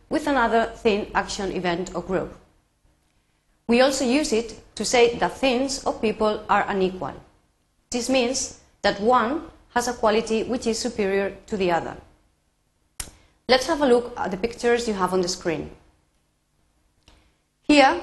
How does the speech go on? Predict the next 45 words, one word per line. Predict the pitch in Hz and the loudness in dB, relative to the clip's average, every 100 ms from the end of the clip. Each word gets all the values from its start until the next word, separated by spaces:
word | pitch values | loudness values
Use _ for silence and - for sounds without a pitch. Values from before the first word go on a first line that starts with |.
| - | 0
we | 226 | 2
have | 196 170 - - - | 4 2 -2 -16 -6
two | - | 0
babies, | 196 180 156 156 - - - - - - | 2 4 2 -4 -8 -10 -18 -20 -8 2
Pete, | 277 277 294 - - _ | 2 2 -2 -10 -18 _
who | 214 | 2
is | 202 202 - | 2 -2 -4
three | 220 | -2
months | 196 185 180 - | 2 2 0 2
old, | 247 214 262 302 - - | 2 4 0 -4 -12 -2
and | 294 | 2
Mary, | 277 240 247 | 4 6 4
who | 233 240 | 0 -2
is | 185 196 185 | 0 -2 -4
three | - 196 | -2 0
years | 180 160 - | 2 0 -2
old. | 156 147 - - _ _ _ _ _ _ | -6 -6 -10 -20 _ _ _ _ _ _
So | - 247 | 2 4
we | 226 | 6
have | 180 - | 4 2
two | 247 - | -2 2
entities, | 226 262 233 233 339 - - - | 2 2 0 0 -2 -4 -12 -6
and | 247 | 0
now | 247 262 | 2 4
we | 269 | 2
are | |
going | 220 214 | 2 0
to | 214 | -2
compare | 220 190 185 165 | -4 0 2 2
them. | 156 143 156 - _ _ _ _ _ _ _ _ _ _ _ _ 247 | 0 -4 -8 -16 _ _ _ _ _ _ _ _ _ _ _ _ 0
If | 233 | 2
we | |
want | 277 320 311 | 4 2 2
to | |
use | 247 233 | 0 0
the | 220 208 | 2 2
adjective | 190 180 180 - | 0 -2 -4 0
young, | 254 214 240 285 - - | 0 2 -2 -8 -10 -2
we | 233 | -2
would | 202 | -2
say | - 247 196 254 - _ | 0 0 0 -2 -10 _
that | 302 302 | -6 -2
Pete | 254 214 214 - - _ _ _ 254 | 0 0 0 -8 -18 _ _ _ -6
is | 254 | -2
younger | 208 185 190 190 190 | 0 2 2 2 0